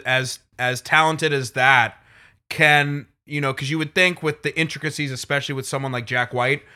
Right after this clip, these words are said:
that you'd have to be so ready and focused and, and, like, know what you need to do when and this and that. But you could just tell he was having so much fun up there and really just, like,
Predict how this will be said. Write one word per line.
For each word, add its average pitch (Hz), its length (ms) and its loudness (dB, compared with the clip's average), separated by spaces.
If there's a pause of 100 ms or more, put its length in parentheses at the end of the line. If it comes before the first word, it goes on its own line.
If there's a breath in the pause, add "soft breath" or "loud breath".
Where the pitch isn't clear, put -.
(200 soft breath)
that 113 120 -8
you'd 120 160 -4
have 143 220 2
to 135 80 -4
be 120 140 -6
so 139 520 0 (220 soft breath)
ready 131 320 0
and 101 100 -8
focused 127 520 -4
and, 104 180 -12
and, 110 220 -10
like, 104 240 -10
know 139 220 0
what 139 180 -2
you 131 80 -6
need 131 160 -6
to 123 80 -8
do 139 200 -4
when 139 400 -2
and 113 180 -8
this 131 200 -6
and 131 140 -4
that. 139 280 2 (440 soft breath)
But 135 160 -4
you 180 100 0
could 190 140 -2
just 185 140 -4
tell 175 260 4
he 165 100 2
was 156 120 -2
having 151 240 0
so 160 180 0
much 156 180 -2
fun 147 300 2
up 160 140 0
there 180 360 4 (360 soft breath)
and 139 580 4
really 165 440 4
just, 135 360 -2
like, 123 500 0